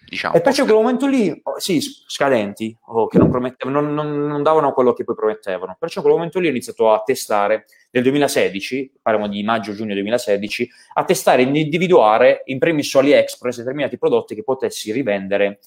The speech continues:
Speaker 2: a livello, a livello globale. Ed è lì che inizio, con l'esperienza che avevo nell'ambito e-commerce. Ed è lì iniziato che, insomma, a sperimentare e creare dei contatti con la Cina, fino ad avere la, la prima warehouse, insomma, eh, con uno dei ragazzi che ho individuato, perché su AliExpress la maggior parte sono rivenditori, non sono fabbriche.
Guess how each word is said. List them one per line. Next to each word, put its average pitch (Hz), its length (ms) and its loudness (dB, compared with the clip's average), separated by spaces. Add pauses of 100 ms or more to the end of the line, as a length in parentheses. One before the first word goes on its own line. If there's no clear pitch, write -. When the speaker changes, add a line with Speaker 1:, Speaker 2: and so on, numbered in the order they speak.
(200)
Speaker 2:
a 98 120 2
livello, 104 440 6
a 101 60 4
livello 107 280 4
globale. 90 500 0
Ed 143 140 -2
è 180 40 2
lì 226 80 2
che 220 120 -6
inizio, 123 240 -4
con 156 100 2
l'esperienza 147 400 2
che 113 60 6
avevo 113 160 6
nell'ambito 107 440 -2
e-commerce. 87 600 -4 (200)
Ed 143 100 -2
è - 40 4
lì 240 80 6
iniziato 147 280 0
che, 127 100 0
insomma, 120 360 0
a 107 40 -4
sperimentare 156 540 0
e - 20 0
creare 139 280 2
dei 120 80 -4
contatti 127 460 -4
con 110 120 -4
la 127 100 0
Cina, 110 380 -8 (320)
fino 139 280 0
ad 120 160 0
avere 123 340 6
la, 107 340 4
la 110 120 2
prima 123 180 0
warehouse, 104 500 4
insomma, 95 720 -6
eh, 95 260 -4
con 101 460 0
uno 113 160 -6
dei 110 80 2
ragazzi 107 340 0
che - 60 -12
ho 104 40 -8
individuato, 104 520 0
perché - 180 -10
su - 200 -6
AliExpress 143 340 4
la 107 80 -6
maggior 110 160 -2
parte 107 180 0
sono 107 240 -6
rivenditori, 104 680 -2
non 95 160 -16
sono 92 220 -12
fabbriche. 82 520 -10